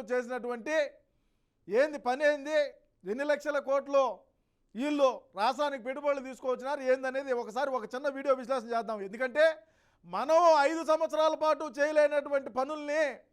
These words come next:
వీళ్ళు ఏడు నెలల్లో ఎన్ని చేశారు ఏందనేది, ఎన్ని ఉద్యోగాలు తీసుకువచ్చినారు, ఎంత పెట్టుబడులు తెచ్చినారు, రాష్ట్రాన్ని ఏ విధంగా వీళ్ళు అభివృద్ధి పరుచున్నాడు, అన్న రాష్ట్రం అభివృద్ధి చేయకపోయినా ఇబ్బందిలే,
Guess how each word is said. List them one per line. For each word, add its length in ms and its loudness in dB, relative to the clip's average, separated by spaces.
వీళ్ళు 240 -6
ఏడు 160 4
నెలల్లో 420 0
ఎన్ని 260 -10
చేశారు 420 -2
ఏందనేది, 540 -4
ఎన్ని 180 -6
ఉద్యోగాలు 520 6
తీసుకువచ్చినారు, 800 0
ఎంత 120 -4
పెట్టుబడులు 460 4
తెచ్చినారు, 400 -2
రాష్ట్రాన్ని 480 2
ఏ 120 4
విధంగా 340 2
వీళ్ళు 240 0
అభివృద్ధి 360 -2
పరుచున్నాడు, 560 0
అన్న 180 -2
రాష్ట్రం 480 0
అభివృద్ధి 400 -8
చేయకపోయినా 460 0
ఇబ్బందిలే, 280 -2